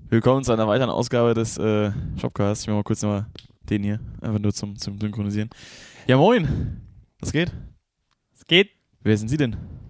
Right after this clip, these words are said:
Speaker 2: Ich bin der Rodriguez.
Speaker 1: Der Rodriguez, Sie sind zurück. Ich hoffe doch, das, äh,
Speaker 2: Richtig.
Speaker 1: hat gute Hintergründe. <laughs>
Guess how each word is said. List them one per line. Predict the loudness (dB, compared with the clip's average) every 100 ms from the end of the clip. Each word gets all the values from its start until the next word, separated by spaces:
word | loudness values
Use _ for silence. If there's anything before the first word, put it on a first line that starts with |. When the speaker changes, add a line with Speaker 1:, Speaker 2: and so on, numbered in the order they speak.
| -20 -20 _
Speaker 2:
Ich |
bin | -18
der | -14
Rodriguez. | -12 -10 -6 -2 -2 -2
Speaker 1:
Der | -4 0
Rodriguez, | 2 2 4 4 2
Sie |
sind | -4 2
zurück. | 2 2 -2 -6 -6
Ich | -2 0
hoffe | 2 2
doch, | 2
das, | 0 -4 -2 0
äh, | 2 2 0 -8 _ -20
Speaker 2:
Richtig. | -2 -2 -2 -8 _ _ _ _
Speaker 1:
hat | -4 -4 -2
gute | -2 0
Hintergründe. | 0 2 4 4 2 -2
<laughs> | -4 -6 -6